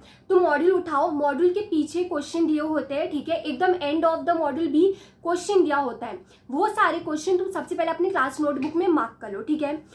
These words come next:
उसके बाद स्कैनर उठाओ, स्कैनर के जो जो क्वेश्चन है तुम अपने क्लास नोटबुक में मार्क कर लो, ये दोनों को साइड में रखो। अभी तुम्हें क्लास मैराथन देख रहे हो, अगर मैराथन के साथ पढ़ाई करो तो मैराथन में जो जो कॉन्सेप्ट है सबसे पहले वो पढ़ के ख़त्म कर दो, ठीक है,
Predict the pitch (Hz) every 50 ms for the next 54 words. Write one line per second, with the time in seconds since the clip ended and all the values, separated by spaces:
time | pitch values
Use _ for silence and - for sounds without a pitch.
0 | - - _ _ _ 339 359 359 - 403 381 381 415 403 - - - 330 294 285
1 | 320 403 440 427 - - - 262 262 349 349 - - 339 285 285 311 359 359 392
2 | 403 277 302 311 294 349 359 - 311 277 277 - - 294 277 311 311 359 320 320
3 | 330 320 - - 311 349 - 330 254 262 269 - 320 302 294 339 311 311 330 -
4 | 330 359 415 370 302 254 240 - - - 233 214 202 202 190 - - - - -
5 | _ _ - 247 302 339 269 349 330 339 349 403 427 403 392 339 262 254 262 311
6 | 339 320 294 302 - 285 370 415 415 - - - - _ - 294 285 - 370 403
7 | 415 392 403 427 427 392 339 277 285 294 - 311 285 294 269 269 285 294 330 359
8 | 381 370 311 311 311 302 311 302 320 330 339 359 339 302 269 254 294 294 320 330
9 | 330 330 370 359 330 330 - 330 302 269 247 254 - 277 254 277 330 330 403 370
10 | 330 277 262 285 294 - 330 349 359 381 - - 302 285 262 339 349 359 349 285
11 | 277 - 294 269 262 - 277 269 330 359 - - - - - - - _ - 330
12 | 339 - 381 403 359 359 415 392 294 269 302 339 381 - - 330 294 302 - 370
13 | 370 320 302 - - 269 302 302 339 285 254 233 240 277 349 349 - 294 254 -
14 | 277 294 359 359